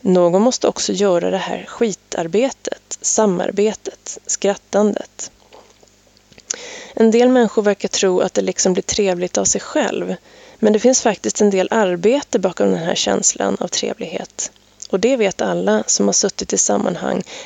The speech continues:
där det har känts stel och lite mindre trevligt. Och som har försökt sig på det ädla jobbet av att lätta upp stämningen.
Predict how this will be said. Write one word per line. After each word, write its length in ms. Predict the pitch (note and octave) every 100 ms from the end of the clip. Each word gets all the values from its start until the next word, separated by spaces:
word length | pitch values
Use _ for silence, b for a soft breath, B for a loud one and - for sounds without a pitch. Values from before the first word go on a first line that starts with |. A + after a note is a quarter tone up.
| B
där 120 | F#3
det 60 | F3
har 100 | E3+
känts 300 | - F#3 -
stel 480 | - A3+ - - G#3+
och 100 | -
lite 260 | F#3+ F#3 F#3
mindre 360 | F#3 B3+ C4
trevligt. 600 | G3+ - G#1 G1+ G1+ - - B B
Och 260 | C4 - -
som 180 | A3
har 60 | F#3+
försökt 420 | F#3 F#3 F#3 E3
sig 120 | -
på 340 | - - C#4 - B B B
det 100 | -
ädla 400 | G3 F#3 - -
jobbet 600 | - - G3+ - - - -
av 180 | F#3
att 140 | F3+ -
lätta 260 | G3 -
upp 180 | - -
stämningen. 680 | - F#3 F#3 F#3+ G3+ - G3